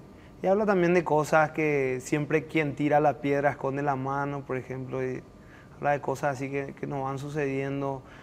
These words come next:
a lo largo de nuestra vida y cosas con,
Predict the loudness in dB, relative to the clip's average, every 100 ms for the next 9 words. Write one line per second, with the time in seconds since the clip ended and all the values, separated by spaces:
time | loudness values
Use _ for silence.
0 | -8 -2 2 2 0 0 0 0 -2 0
1 | 2 2 2 0 0 2 2 2 0 -6
2 | -12 -8 -4 -2 -2 -2 -4 -6